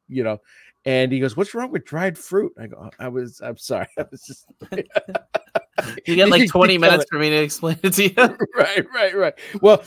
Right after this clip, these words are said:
Speaker 1: you gotta watch this show, Sai. So, uh, so the guys are in. They're gonna, they're gonna let,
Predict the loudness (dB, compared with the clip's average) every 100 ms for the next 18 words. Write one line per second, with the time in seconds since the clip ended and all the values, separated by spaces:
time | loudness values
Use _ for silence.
0 | -4 -4 2 4 6 6 6 2 -2 4
1 | 4 4 0 -2 -4 _ _ -20 -4 2
2 | 2 2 -2 _ _ _ -2 0 2 0
3 | -2 -6 0 4 4 4 -2 -4 -4 -2
4 | -2 -4 -4 -4 -4 -4 -2 -4